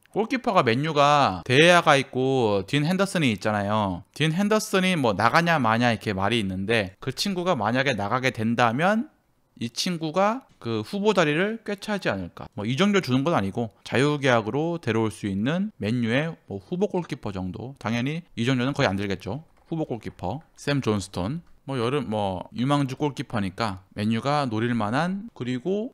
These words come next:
이제 중요한 거, 수비형 미드필더도 지금까지는 좀 말이 많았어요. 알다시피 수비형 미드필더에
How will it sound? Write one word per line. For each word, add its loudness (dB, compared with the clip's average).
이제 0
중요한 2
거, -10
수비형 4
미드필더도 2
지금까지는 2
좀 0
말이 2
많았어요. -2
알다시피 0
수비형 2
미드필더에 0